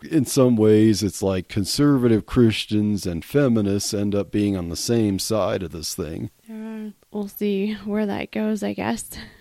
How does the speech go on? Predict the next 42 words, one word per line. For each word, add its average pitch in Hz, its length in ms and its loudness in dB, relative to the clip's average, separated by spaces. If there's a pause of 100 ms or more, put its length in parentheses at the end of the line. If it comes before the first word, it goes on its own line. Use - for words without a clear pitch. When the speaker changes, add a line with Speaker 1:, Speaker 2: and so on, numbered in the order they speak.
(140)
Speaker 2:
Praying 202 420 -4
that 202 240 -6 (340)
it 208 180 -6
doesn't 202 400 -8
go 196 200 -8
through. 202 480 -6
<laughs> - 40 -12 (640)
Speaker 1:
Yeah, 73 440 -4
I 87 60 -2
mean, 92 120 -2
I 87 100 -6
mean, 82 140 -4
I 80 60 -6
think 107 380 -2
that 80 260 -6 (160)
at 92 100 -8
least 107 360 2
given 87 500 -2 (200)
the 87 80 -4
way 87 460 -4
elections 90 680 -4
have 76 140 -14
gone 80 440 -4
and 78 120 -14
stuff - 360 -8
recently, 82 640 -8
it's - 180 -12
like, 78 300 -14
okay, 104 380 -4
anything 208 480 6
can 165 140 4
happen, 117 500 0
but 87 260 -4 (400)
given 139 320 6
the 123 80 6
way 104 380 4
the 104 220 2
votes 113 500 6
currently 110 680 0
are 98 300 0
represented 92 960 0
in, 87 340 0